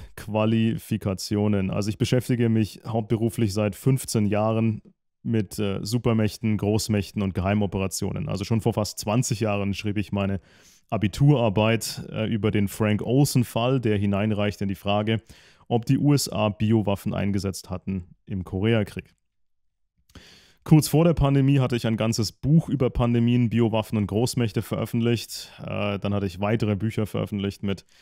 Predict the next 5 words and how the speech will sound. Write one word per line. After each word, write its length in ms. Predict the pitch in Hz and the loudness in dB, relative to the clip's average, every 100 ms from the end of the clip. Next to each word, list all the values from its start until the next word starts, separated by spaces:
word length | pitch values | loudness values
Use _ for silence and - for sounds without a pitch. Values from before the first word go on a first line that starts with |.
| - _ _ _ _ _ _ | -20 _ _ _ _ _ _
äh, 240 | - 104 101 - - | -2 0 0 -6 -6
jeweils 800 | 117 123 113 107 98 - - - _ - | 0 2 4 2 0 -6 -8 -14 _ 0
über 280 | 147 127 | 4 4
achtzigtausend 720 | 107 - 120 - 110 101 104 | 0 -4 -6 -2 -2 0 0
Wörtern 520 | 95 101 107 101 98 | 0 0 0 -2 -4